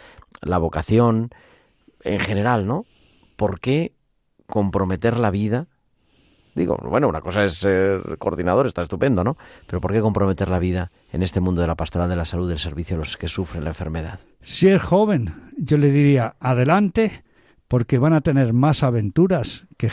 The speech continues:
Speaker 2: Harry Potter.
Speaker 1: Van a <laughs>
Speaker 2: Es decir, van a descubrir un mundo maravilloso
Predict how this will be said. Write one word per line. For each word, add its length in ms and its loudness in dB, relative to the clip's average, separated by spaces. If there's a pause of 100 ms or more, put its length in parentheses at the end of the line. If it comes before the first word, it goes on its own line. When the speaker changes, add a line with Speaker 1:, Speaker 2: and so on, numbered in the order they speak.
Speaker 2:
Harry 240 0
Potter. 400 -10 (840)
Speaker 1:
Van 200 -2
a 100 -2 (360)
<laughs> 360 -12
Speaker 2:
Es 220 2
decir, 500 0
van 280 0
a 80 4
descubrir 420 0
un 100 0
mundo 300 0
maravilloso 840 -2